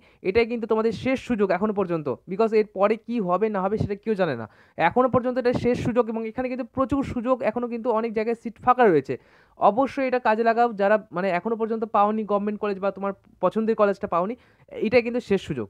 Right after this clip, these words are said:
ঠিক আছে? ডিসেন্ট্রালাইজড হতেও পারে, নাও হতে পারে, এটা পরের কথা, but এখনো পর্যন্ত দেখতে গেলে এটাই শেষ সুযোগ, so এটাকে কাজে লাগাতে হবে অবশ্যই। তো কী করতে হবে দেখো, এখানে একটা কথা বলে রাখি, অনেকেই কিন্তু জানে না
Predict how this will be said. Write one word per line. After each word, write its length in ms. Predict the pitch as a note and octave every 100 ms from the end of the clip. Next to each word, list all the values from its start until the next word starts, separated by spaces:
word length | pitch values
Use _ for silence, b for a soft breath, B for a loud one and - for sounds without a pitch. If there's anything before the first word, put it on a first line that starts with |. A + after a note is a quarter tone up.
| -
ঠিক 100 | G#3+
আছে? 180 | G3 D3
ডিসেন্ট্রালাইজড 680 | C#3 G3+ A#3 A3+ A#3 A#3 -
হতেও 260 | D3+ E3+ A#3
পারে, 200 | A#3+ A#3
নাও 220 | G3+ G#3
হতে 140 | F3+
পারে, 180 | D3+ A#2+
এটা 100 | D3
পরের 320 | F#3 F#3+ F#3+
কথা, 260 | F3+ D3+ G3 b b b b
but 120 | G#3 - _ -
এখনো 280 | F3+ B3+
পর্যন্ত 260 | C4 B3+ C4
দেখতে 220 | B3+ B3
গেলে 100 | B3+
এটাই 180 | B3 B3+
শেষ 220 | - A3+
সুযোগ, 300 | - A3 B3 - -
so 140 | A#3 -
এটাকে 260 | F#3+ A3+
কাজে 240 | A#3 F3 F3
লাগাতে 280 | D3+ D3 C3+
হবে 160 | A#2+
অবশ্যই। 300 | A2+ A#2 A#2 - b b b -
তো 80 | A3
কী 140 | B3+
করতে 240 | C4 C4
হবে 140 | B3+ B3
দেখো, 220 | A3 A3 B B -
এখানে 440 | G3+ B3+ C4 B3+ -
একটা 220 | E3 A3
কথা 140 | G#3 G#3+
বলে 180 | G3+ G3
রাখি, 240 | G3 A3+
অনেকেই 480 | C#3 D#3+ G3+ A3+ C4
কিন্তু 260 | A3 G#3+ G3+
জানে 320 | C#3+ C3+ G3
না 240 | D3+ C3+